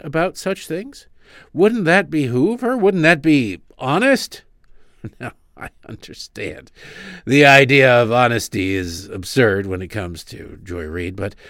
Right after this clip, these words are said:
you know, you just throw it out there. Where is the, uh, where is the monologue on this if you think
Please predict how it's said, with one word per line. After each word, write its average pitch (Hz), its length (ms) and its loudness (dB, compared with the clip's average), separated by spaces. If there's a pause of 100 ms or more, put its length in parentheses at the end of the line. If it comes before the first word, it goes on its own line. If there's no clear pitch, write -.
(280)
you 202 140 -2
know, 98 140 -2
you 147 160 0
just 156 280 0
throw 165 160 4
it 170 80 6
out 262 160 2
there. 127 140 0
Where 175 380 4
is 196 720 2
the, 170 480 2
uh, 160 380 4 (1900)
where 170 200 2
is 170 200 0
the 180 80 2
monologue 170 760 4
on 104 260 -6
this 110 320 -6
if 127 300 0
you 127 180 2
think - 720 0